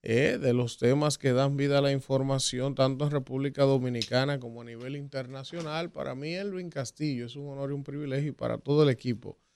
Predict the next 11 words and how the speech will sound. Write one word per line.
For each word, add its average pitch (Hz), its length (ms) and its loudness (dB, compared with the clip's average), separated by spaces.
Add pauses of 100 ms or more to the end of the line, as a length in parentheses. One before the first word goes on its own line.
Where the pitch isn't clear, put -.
(360)
que 131 100 4
nos 175 240 4
acompañen 165 920 0
tanto 196 580 6
la 127 80 0
audiencia 135 840 4 (540)
en 127 240 6
República 160 560 6
Dominicana 143 720 4
como 139 400 -6
en 143 240 -8